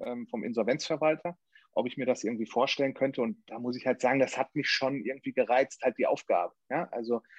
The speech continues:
ich bin jetzt ja auch kein, kein gebürtiger Essener, es war aber doch schon auch so, dass ich da wirklich lange mit gehadert hab und auch mit der Familie hier diskutiert hab. Und, ähm, äh, ja, dann hab ich mich aber dann doch dazu entschlossen, weil mich die Aufgabe so gereizt hat, da irgendwie,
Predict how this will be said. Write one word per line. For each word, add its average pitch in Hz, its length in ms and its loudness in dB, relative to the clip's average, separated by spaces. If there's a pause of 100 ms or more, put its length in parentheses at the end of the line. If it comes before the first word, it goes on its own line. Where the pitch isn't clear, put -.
(180)
ich - 60 -20
bin 127 100 2
jetzt 139 160 4
ja 131 80 8
auch 139 120 4
kein, 139 500 2
kein 135 200 0
gebürtiger 156 600 4
Essener, 175 360 2
es - 140 -4
war 143 100 2
aber 143 120 0
doch 147 200 -4
schon 151 240 -6
auch - 160 -4
so, 147 160 -4
dass 139 200 -6
ich - 120 -14
da 131 260 -2 (460)
wirklich - 300 -8
lange 151 560 4 (120)
mit 139 200 -4
gehadert 147 520 2
hab 151 160 -4
und 135 140 -8
auch 135 180 -4
mit 135 200 -10 (200)
der 131 120 4
Familie 143 500 0
hier 147 220 2
diskutiert 147 720 -2
hab. 156 180 -2
Und, 131 340 -6 (220)
ähm, 123 300 2 (580)
äh, 117 440 -4 (140)
ja, 120 240 2 (200)
dann 120 320 0
hab 127 100 0
ich 127 140 -8
mich 127 140 -6
aber 120 120 2
dann 117 160 0
doch 123 180 0
dazu - 240 -2
entschlossen, 123 420 -2
weil 117 100 2
mich 120 140 -4
die - 100 -6
Aufgabe 117 380 -2
so 104 100 -4
gereizt 101 460 -8
hat, - 220 -8
da 107 100 -4
irgendwie, 123 540 0